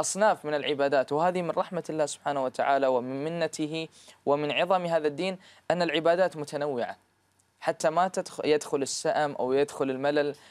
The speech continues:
في قلب العبد. يعني مثلا إذا الواحد الآن جالس معتكف في العشر الأواخر من ال-، رمضان في مسجد، في مسجد من مساجد الله سبحانه وتعالى، قد يعني يمل إذا مثلا جلس فترة طويلة قرآن، قرآن،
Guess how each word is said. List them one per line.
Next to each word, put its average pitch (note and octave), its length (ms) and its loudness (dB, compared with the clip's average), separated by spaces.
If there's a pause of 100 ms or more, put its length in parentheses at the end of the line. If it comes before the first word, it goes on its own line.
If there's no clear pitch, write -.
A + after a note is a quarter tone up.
(140)
في C#3+ 180 0
قلب C#3 280 0
العبد. A#2+ 340 -2
يعني C3 140 -2
مثلا D#3 180 2
إذا D3+ 120 2
الواحد D3+ 340 0
الآن D3 200 0
جالس D3 320 0
معتكف C3 400 -8
في - 60 -10
العشر C3 300 -6
الأواخر B2+ 340 -2
من B2+ 120 -8
ال-، A#2 720 -2
رمضان B2+ 420 0
في C3 160 -14
مسجد، B2 540 -10 (380)
في C3+ 160 -6
مسجد C3+ 300 -6
من B2 240 -8
مساجد A#2+ 400 -6
الله B2 180 0
سبحانه A#2+ 360 -8
وتعالى، D3 420 -2 (440)
قد F#3+ 240 2
يعني E3+ 320 2
يمل E3+ 280 2
إذا C#3+ 180 2
مثلا C#3 340 -2
جلس C#3 300 -2
فترة C#3 200 -4
طويلة C3 320 -2
قرآن، B2+ 460 0
قرآن، A#2+ 340 -2